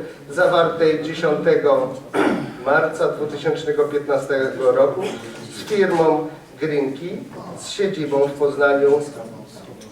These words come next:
przy ulicy Nowy Świat dziesięć. Uzyskał on pozytywne opinie Zarządu Województwa Łódzkiego pismem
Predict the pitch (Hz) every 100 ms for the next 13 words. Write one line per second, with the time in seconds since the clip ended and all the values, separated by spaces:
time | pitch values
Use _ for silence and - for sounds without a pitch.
0 | - - - - - - - - - -
1 | 175 139 123 135 131 123 123 123 123 117
2 | - - 98 - - - - - - -
3 | - - - 196 196 233 - 214 185 175
4 | 156 151 - 208 214 214 226 196 180 180
5 | 196 - - - - - 170 175 175 165
6 | 147 151 151 165 - 127 120 117 120 -
7 | 117 104 110 - - - - - - -
8 | - - - 214 208 180 165 147 147 -